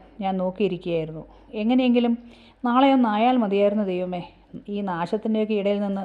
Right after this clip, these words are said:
പോകാമായിരുന്നു." ഇതിനൊന്നും അന്ന മറുപടി പറഞ്ഞില്ല. അവളൊന്നും മിണ്ടാതെ മുറിക്ക് പുറത്തിറങ്ങി. പിന്നെ ഒരൊറ്റ ഓട്ടമായിരുന്നു, ആരും കാണാതെ ഒന്ന് പൊട്ടിക്കരയാൻ. അതിനുശേഷം ഒന്നും സംഭവിക്കാത്ത മട്ടിൽ കയറി വന്നപ്പോൾ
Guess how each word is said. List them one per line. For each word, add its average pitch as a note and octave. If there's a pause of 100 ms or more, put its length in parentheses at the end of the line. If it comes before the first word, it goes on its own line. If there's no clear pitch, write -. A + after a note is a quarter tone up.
(120)
പോകാമായിരുന്നു." F3+ (1040)
ഇതിനൊന്നും B3 (260)
അന്ന G3 (1000)
മറുപടി G3
പറഞ്ഞില്ല. F#3 (1300)
അവളൊന്നും G3
മിണ്ടാതെ F#3+
മുറിക്ക് F#3
പുറത്തിറങ്ങി. F3 (200)
പിന്നെ G#3
ഒരൊറ്റ G3+
ഓട്ടമായിരുന്നു, G3 (160)
ആരും F#3+
കാണാതെ F#3 (100)
ഒന്ന് F3
പൊട്ടിക്കരയാൻ. E3+ (560)
അതിനുശേഷം B3+ (260)
ഒന്നും A#3
സംഭവിക്കാത്ത B3
മട്ടിൽ A3+
കയറി G3
വന്നപ്പോൾ F#3+